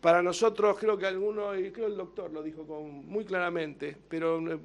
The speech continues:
no por, por eso hay que dejar de reiterarlo, eh, la lealtad es un valor intrínseco en, en el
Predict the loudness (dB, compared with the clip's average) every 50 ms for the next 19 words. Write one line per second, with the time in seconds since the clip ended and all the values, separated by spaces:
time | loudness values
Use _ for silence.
0 | -14 -14 -10 -6 -2 -2 -2 0 2 2 4 4 4 2 0 0 -2 -2 0 -2
1 | 0 0 0 0 0 -2 -4 -2 -2 -2 -2 -2 -2 -4 -2 0 -2 -2 0 -2
2 | -4 -4 -2 0 2 4 4 4 2 2 -2 -4 -4 -6 -10 -20 -20 -20 -20 -20
3 | -20 _ _ -6 -2 0 2 2 2 4 4 4 6 6 6 6 4 4 4 6
4 | 6 8 10 10 10 10 8 6 2 0 -4 -4 0 2 4 4 6 6 6 6
5 | 6 6 6 4 2 0 -4 -6 -6 -6 -4 -2 -2 -2 -2 -2 -2 -4 -2 -2
6 | -4 -4 -4 -6 -8 -14 _ -20 _ _ _ _ _ -4 -2 0 0 0 -4 -6
7 | -10 -10 -8 -6 -4 -4 -4 -6